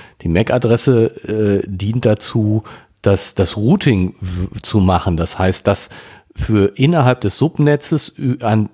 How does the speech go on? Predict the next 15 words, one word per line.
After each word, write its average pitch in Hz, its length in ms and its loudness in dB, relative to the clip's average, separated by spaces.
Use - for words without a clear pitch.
an 107 180 0
den, 101 140 2
in 104 440 -4
den 101 160 2
richtigen 123 540 0
Teilnetz 143 800 0
die, 120 300 -4
äh, 104 800 2
die 101 220 -4
Daten 113 320 0
für 123 180 0
eine 98 160 0
I-P-Adresse 98 640 0
geschickt - 520 -10
werden. - 320 -14